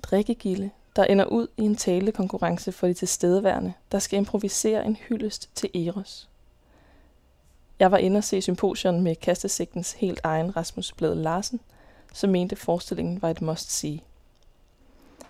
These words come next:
Og jeg, der gik til Anja Berens iscenesættelse uden de før omtalte forventninger, fordi jeg faktisk, modsat Rasmus, overhovedet ikke har et forhold til Platons Symposion.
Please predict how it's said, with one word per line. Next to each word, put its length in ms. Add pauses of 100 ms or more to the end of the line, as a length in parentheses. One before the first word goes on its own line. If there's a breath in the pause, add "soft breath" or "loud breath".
(240 loud breath)
Og 120
jeg, 360 (320)
der 60
gik 260
til 320
Anja 200
Berens 580
iscenesættelse 880 (160)
uden 280
de 100
før 180
omtalte 420
forventninger, 540 (480 soft breath)
fordi 220
jeg 100
faktisk, 580
modsat 400
Rasmus, 480
overhovedet 460
ikke 120
har 260
et 100
forhold 380 (180)
til 120
Platons 400
Symposion. 560